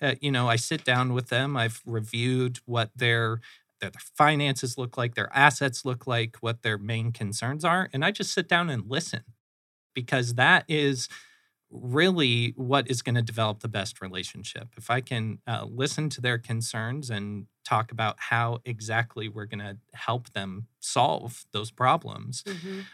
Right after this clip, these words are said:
Speaker 1: uh, then i-, it's a relationship instantly built. If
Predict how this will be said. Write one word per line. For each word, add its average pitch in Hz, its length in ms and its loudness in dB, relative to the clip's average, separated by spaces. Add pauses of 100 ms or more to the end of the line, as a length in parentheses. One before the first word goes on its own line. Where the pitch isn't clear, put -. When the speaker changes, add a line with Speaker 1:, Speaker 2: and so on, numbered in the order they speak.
(120)
Speaker 1:
uh, 110 200 0
then 113 460 0 (640)
i-, 123 220 -4
it's - 420 0
a 127 140 0 (320)
relationship 127 800 0 (160)
instantly 123 600 -4
built. - 400 -14 (600)
If 117 400 -4